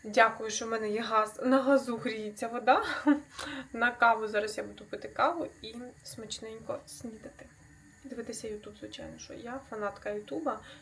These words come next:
інших соціальних мереж я практично не дивлюсь. Що сьогодні ми далі продовжуємо тестувати мою камеру, тому що цей формат буде супер цікавий, будь ласка, напишіть мені в коментарях. А зараз ми швиденько зберемося разом з вами. Я в такому супер домашньому вигляді, в халаті,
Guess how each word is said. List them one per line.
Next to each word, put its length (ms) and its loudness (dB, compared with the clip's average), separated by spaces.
інших 280 -8
соціальних 520 -12
мереж 300 -4
я 60 -16
практично 500 -14
не 220 -8
дивлюсь. 480 -18
Що 140 -6
сьогодні 440 -4
ми 520 -2
далі 340 0
продовжуємо 560 -6
тестувати 500 -8
мою 220 -6
камеру, 540 0
тому 600 -6
що 80 -8
цей 180 -6
формат 400 -2
буде 240 -6
супер 340 -8
цікавий, 460 -6
будь 160 -4
ласка, 520 -8
напишіть 680 -4
мені 220 -2
в 120 -12
коментарях. 500 -8
А 100 -10
зараз 300 -6
ми 100 -6
швиденько 560 -10
зберемося 540 -8
разом 280 -10
з 80 -16
вами. 300 -6
Я 80 -4
в 60 -12
такому 240 -10
супер 340 -10
домашньому 480 -8
вигляді, 380 -10
в 80 -14
халаті, 580 -8